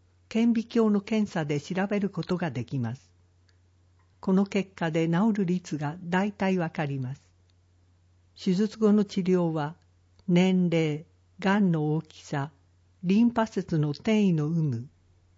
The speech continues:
ホルモンに関係あるがんかどうかなどの検査を行った後で、治療計画を立てます。患者さんの希望を聞いて、治療を選択することになります。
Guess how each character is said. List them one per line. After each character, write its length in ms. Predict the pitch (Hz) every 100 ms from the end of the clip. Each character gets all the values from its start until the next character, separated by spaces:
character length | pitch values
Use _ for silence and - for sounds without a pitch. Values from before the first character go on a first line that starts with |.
| _
ホ 160 | - 233
ル 100 | 233
モ 160 | 196 175
ン 40 |
に 200 | 160 151
関 320 | - 202 208
係 240 | 202 196 202
あ 100 | 190
る 100 | 147
が 180 | 175
ん 80 | 190
か 160 | - 151
ど 180 | 170 202
う 40 |
か 120 | 185
な 180 | 160 170
ど 120 | 165
の 100 | 147
検 320 | 143 208 208 -
査 140 | 160
を 80 | 151
行 140 | -
っ 200 | 185 180 -
た 120 | - 175
後 220 | 175 139
で、 240 | 131 131 - _ _ _ _ _
治 120 | -
療 240 | 180 208 208
計 240 | - 202
画 300 | 196 147 -
を 80 | 123
立 160 | - 127
て 140 | 135
ま 180 | 113 110
す。 160 | - _ _ _ _ _ _ _ _ _ _ _
患 300 | - 214 220
者 120 | 208
さ 180 | 202 196
ん 100 | 190
の 80 | 190
希 160 | - 185
望 240 | 190 196
を 60 | 190
聞 240 | - 180
い 60 | 175
て、 300 | 165 160 - _ _ -
治 160 | -
療 220 | 185 208
を 100 | 214
選 260 | 202 - 214
択 300 | - 202 -
す 140 | -
る 100 | 190
こ 140 | 190 196
と 100 | 214
に 140 | 185
な 160 | 147 120
り 100 | 101
ま 180 | 107 104
す。 200 | _